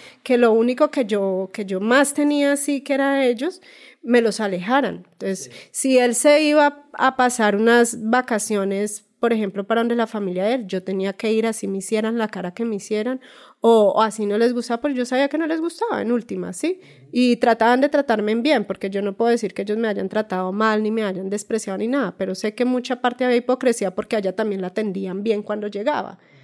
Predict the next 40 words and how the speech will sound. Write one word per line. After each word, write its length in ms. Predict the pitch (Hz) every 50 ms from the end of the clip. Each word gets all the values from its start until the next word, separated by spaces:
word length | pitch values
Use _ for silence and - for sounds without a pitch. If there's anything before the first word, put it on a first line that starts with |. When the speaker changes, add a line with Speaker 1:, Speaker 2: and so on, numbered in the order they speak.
| - - - - - - -
Speaker 1:
Pero, 200 | - 269 254 254 254
pues, 100 | - 240
a 80 | 240 240
mí 140 | 233 233 247
me 80 | 254
tenían 320 | 247 285 277 254 226 220 -
que 80 | 233
atender 340 | 226 - 240 247 214 202 196
también 300 | - 214 226 233 220 214
porque 240 | - 233 - 240 226
yo 80 | 214
llegaba 340 | 196 214 208 226 226 226 233
con 160 | 233 - 262
los 100 | 247 226
niños, 280 | 247 294 349 330 240 214
entonces 220 | 208 208 240 240 277
ni 80 | 294
modo 260 | 277 247 233 247 247 247
que 100 | - 285
me 120 | 277 262
iban 200 | 233 220 220 233
a 120 | 240 254
despreciar. 480 | 269 269 - - 214 196 - 269 247 214
Entonces, 400 | 190 185 208 220 220 214 214 220
de 100 | 277 277
manera 380 | 269 269 269 277 269 269 285 311
que 160 | - 349 330
lo 80 | 320
hacían 420 | 277 269 269 262 247 240 247 247 -
por... 300 | 294 277 262 262 - -
por, 340 | - 240 233 220 214 185 175
por 300 | _ _ _ - 233 -
Speaker 2:
Compromiso, 800 | 151 139 135 - 143 135 131 139 160 175 180 170 175 - 147 127
por 140 | 131 127 349
Speaker 1:
Sí, 320 | 370 392 370 285 - - -
por 120 | 254 -
Speaker 2:
Ujú. 80 | - - 403 370
Speaker 1:
eso. 200 | - - - 185 180 - - - - - - - - - - _ - 254 269 277
Entonces, 1040 | 262 269 - 285 285 285 285 285 - 302 302 302 302 302 302 302 302 302 294 - -
eh, 480 | - 262 262 247 247 240 233 226 196